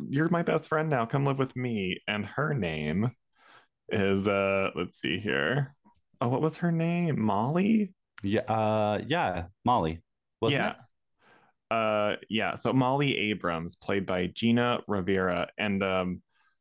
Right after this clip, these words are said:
Speaker 2: Can I
Speaker 1: uh,
Speaker 2: tell you that I love her so much? And
Speaker 1: she was good.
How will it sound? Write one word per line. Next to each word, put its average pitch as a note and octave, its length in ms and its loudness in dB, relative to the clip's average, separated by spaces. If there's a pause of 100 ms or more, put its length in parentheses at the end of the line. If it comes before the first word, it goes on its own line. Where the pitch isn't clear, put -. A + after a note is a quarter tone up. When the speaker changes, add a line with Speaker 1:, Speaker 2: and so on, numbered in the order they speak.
(260)
Speaker 2:
Can G2 100 0
I G2 200 0
Speaker 1:
uh, - 60 -2
Speaker 2:
tell C3 180 0
you C#3 140 2
that C3+ 100 2
I A2 140 2
love F2+ 360 0
her G#2+ 120 0
so G2 280 -2
much? F2+ 440 0
And G#2 500 0
Speaker 1:
she F#3+ 80 2
was G3+ 160 2
good. F#3 680 0